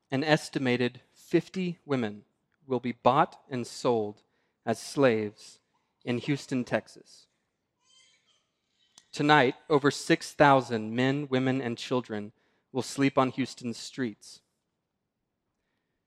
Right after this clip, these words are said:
One in four urban Houston children live under the poverty line, at risk of going to bed hungry on any given night. And lastly, this one gets me, but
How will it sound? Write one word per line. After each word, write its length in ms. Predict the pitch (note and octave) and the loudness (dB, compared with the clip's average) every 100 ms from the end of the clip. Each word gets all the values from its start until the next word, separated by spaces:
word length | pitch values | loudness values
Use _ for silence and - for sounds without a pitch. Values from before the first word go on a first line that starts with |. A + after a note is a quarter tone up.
| _ _ _ _ _ _ | _ _ _ _ _ _
One 200 | C3+ E3 | 4 6
in 140 | E3 | 4
four 420 | D3+ - E3+ D#3 C3+ | 2 4 8 8 8
urban 320 | D3 D3 C#3+ | 4 4 4
Houston 400 | C#3 D#3 - C3 | 2 -4 -4 -6
children 480 | A#2+ - C3 A#2+ A2+ | -2 -2 0 -2 2
live 180 | B2+ C3+ | 2 0
under 300 | C#3 C3+ C3 | -2 -2 -2
the 80 | B2 | -2
poverty 400 | C3 B2 B2+ A2 | 2 2 2 -6
line, 320 | G#2 G#2 G#2 | -6 -10 -6
at 240 | C3 C#3 B2+ | -4 -4 2
risk 320 | C#3+ - - | 2 2 -8
of 120 | - | -6
going 300 | A#2+ A2+ A2+ | -4 -4 -6
to 80 | - | -4
bed 200 | A2+ G#2+ | -4 -4
hungry 420 | A#2+ A#2 A2 G2+ _ _ _ - | -6 -6 -6 -8 _ _ _ -10
on 100 | A2 | -6
any 220 | B2+ C3 | -2 0
given 260 | C3 B2 A2+ | 0 -2 -6
night. 220 | G#2 G2 _ _ _ _ _ _ _ _ _ _ _ _ _ _ _ _ _ _ _ _ - - | -10 -16 _ _ _ _ _ _ _ _ _ _ _ _ _ _ _ _ _ _ _ _ -20 -8
And 140 | B2 | 0
lastly, 480 | B2 B2+ - A2+ G#2+ _ _ _ _ _ _ _ _ _ _ | 2 2 -2 -10 -10 _ _ _ _ _ _ _ _ _ _
this 160 | C3+ - | -10 -8
one 120 | A#2+ | -6
gets 260 | A#2+ A2 A2+ | -6 -6 -10
me, 100 | G#2+ | -16
but 200 | A2 | -16